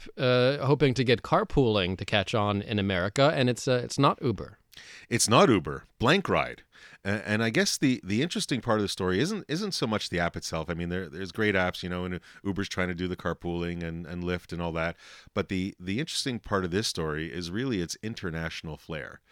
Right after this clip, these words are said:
Speaker 2: Uh, this is an, an immigrant that's in Canada that is, i-, that is using, uh, investments from out, from Venez-, and, uh, from outside of, outside of the country. A Venezuelan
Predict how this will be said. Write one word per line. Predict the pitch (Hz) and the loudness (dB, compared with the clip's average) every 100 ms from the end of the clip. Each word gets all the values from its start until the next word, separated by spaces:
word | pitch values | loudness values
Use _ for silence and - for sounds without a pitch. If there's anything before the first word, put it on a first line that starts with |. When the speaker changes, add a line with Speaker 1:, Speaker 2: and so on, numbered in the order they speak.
| - - - | -20 -20 -12
Speaker 2:
Uh, | 82 80 80 | -8 -6 -6
this | 101 143 - | -6 -4 -2
is | 110 113 120 113 | -2 -2 -4 -6
an, | 85 85 - | -6 -8 -8
an | 85 | -6
immigrant | 85 117 113 117 123 | -2 -2 0 -2 -2
that's | 113 - | -6 -4
in | 113 | -8
Canada | 107 98 85 78 78 85 _ - - - | -4 -2 -2 -4 -6 -8 _ -20 -20 -4
that | 90 82 82 | -2 0 -2
is, | 85 85 82 82 82 80 - _ _ - | -6 -4 -4 -6 -6 -8 -10 _ _ -10
i-, | 98 90 | -10 -10
that | 78 85 | -8 -8
is | 82 82 | -6 -4
using, | 104 135 123 120 107 | 0 0 0 0 0
uh, | 85 82 | -2 -4
investments | 90 85 104 - 117 107 110 | -6 -2 -2 -2 -4 -4 -6
from | - 87 80 78 78 - _ _ _ - | -6 -4 -4 -6 -10 -14 _ _ _ -10
out, | 98 - | -10 -8
from | 90 78 78 69 | -8 -6 -8 -8
Venez-, | 80 101 117 101 - | -2 0 0 -2 -6
and, | 90 - _ - | -10 -12 _ -12
uh, | 85 76 65 | -10 -10 -12
from | - 87 80 98 | -12 -10 -6 -2
outside | 120 - 113 110 | 0 2 2 2
of, | 90 | -2
outside | 98 120 - 131 | -4 -2 0 0
of | 123 | 0
the | |
country. | 101 90 85 87 85 - - _ _ _ _ _ 87 | -2 -4 -4 -4 -4 -8 -18 _ _ _ _ _ -6
A | 78 | -4
Venezuelan | 78 104 110 85 95 113 123 120 123 | 0 0 0 0 4 4 4 0 -4